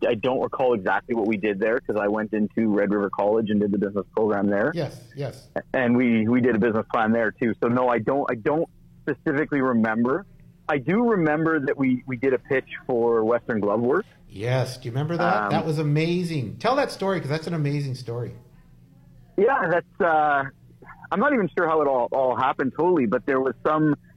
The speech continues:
Speaker 1: event that several schools were involved in, and, and you had, uh, our program in there, and I guess the moderator, each school got to ask a question in rotation.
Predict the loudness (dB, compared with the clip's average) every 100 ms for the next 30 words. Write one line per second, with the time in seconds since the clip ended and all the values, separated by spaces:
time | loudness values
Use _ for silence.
0 | -4 -2 0 0 0 -2 -4 -4 -8 -20
1 | -10 -2 0 0 -4 -6 -2 0 0 -2
2 | 0 0 0 0 2 2 2 0 -2 -2
3 | -2 -4 0 0 2 2 0 -2 -8 -20
4 | -20 -20 -8 -4 0 0 0 -2 0 0
5 | 0 -2 -2 -2 -4 -4 -4 -2 -2 0
6 | -2 -6 -4 0 2 2 2 2 0 -2
7 | -2 -8 -8 -6 0 0 2 0 0 0
8 | 0 -4 -12 -6 -4 -4 -6 -4 -4 -4
9 | -2 -2 -2 -2 -2 -2 -2 -6 -8 -8